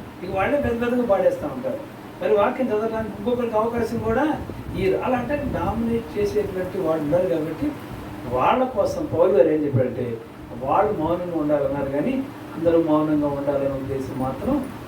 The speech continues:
కాదు. ఇదే మాట తిమోతి కూడా రాస్తూ చెబుతాడు. తిమోతి రాసిన మొదటి పత్రిక రెండవ అధ్యాయం పదకొండవ వచనం కూడా చూసినట్లయితే, "స్త్రీలు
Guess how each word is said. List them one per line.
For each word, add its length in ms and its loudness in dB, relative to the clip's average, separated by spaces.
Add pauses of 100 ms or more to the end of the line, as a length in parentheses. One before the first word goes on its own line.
కాదు. 220 2
ఇదే 200 6
మాట 260 2 (560)
తిమోతి 420 4
కూడా 260 4
రాస్తూ 340 -2
చెబుతాడు. 460 -2 (380)
తిమోతి 380 2
రాసిన 360 4
మొదటి 360 2
పత్రిక 380 -2 (480)
రెండవ 360 6
అధ్యాయం 460 4 (360)
పదకొండవ 420 0
వచనం 300 0
కూడా 120 2
చూసినట్లయితే, 1000 0 (280)
"స్త్రీలు 600 6